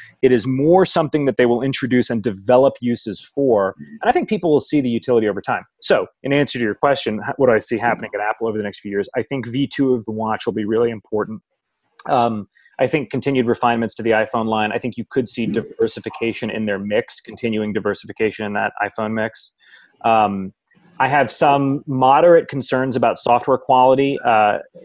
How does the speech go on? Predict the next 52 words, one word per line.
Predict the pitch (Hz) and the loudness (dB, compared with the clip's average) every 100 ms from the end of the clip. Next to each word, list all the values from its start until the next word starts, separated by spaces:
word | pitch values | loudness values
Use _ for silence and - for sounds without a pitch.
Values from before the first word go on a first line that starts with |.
| 202 196 - - 131 | -12 -12 -12 -8 -4
and | 127 | -2
this | 120 | -2
is | 113 | -2
gonna | 127 131 | -2 0
sound | 113 104 | 2 4
awful | 143 185 120 123 | 4 4 4 4
and, | 113 - | 0 -6
and, | 110 104 | -8 -8
and | 107 | -8
insane | 101 - 123 113 | -8 -2 -2 0
and | 107 | -2
unjustified, | 104 113 123 - 110 104 | 0 0 -2 -2 -2 0
but | 110 - _ _ | -2 -4 _ _
I'm | 143 | -2
a | 147 | 2
little | 156 202 | 4 6
bit | 175 | 4
concerned | 143 139 131 | 2 -2 2
about | 127 117 | 2 2
software | 127 123 120 | 2 2 0
qual-, | 127 120 - | 2 2 2
quality | - 123 120 123 | 2 4 4 2
ever | 151 165 | 2 2
since, | - 143 131 117 - - - - - - | 2 0 0 -2 -8 -12 -18 -20 -20 -2
uh, | 120 120 | 2 2
Johnny | 123 131 127 | 2 2 2
Ive | 127 120 | 2 0
took | - 127 | -4 0
over, | 123 120 110 110 107 101 - | 4 4 6 4 4 2 0
um, | 113 104 101 98 _ | 2 2 -2 -8 _
responsibility | - 123 131 123 117 117 110 | -4 -2 2 0 2 0 0
for | - | -4
the | 107 | -8
user | 104 107 104 | -6 -4 -4
interface, | 104 104 - 101 98 - - _ _ _ _ - | -4 -4 -2 -2 -2 -8 -16 _ _ _ _ -4
um, | 104 98 | -4 -4
and | 110 104 | -6 -6
I | - 104 | -2 0
O | 107 | 0
S | 110 | 2
seven | 226 226 | 0 0
came | - 98 | -4 -8
out. | 98 101 | -8 -8
And | 107 | -2
I | |
love | 110 139 185 | 2 4 4
I | 131 113 | 4 4
O | 101 | 2
S | 98 | 0
seven, | - 98 107 117 _ 110 | -4 -4 -4 -8 _ -4
but | 127 | -4
it | - | -4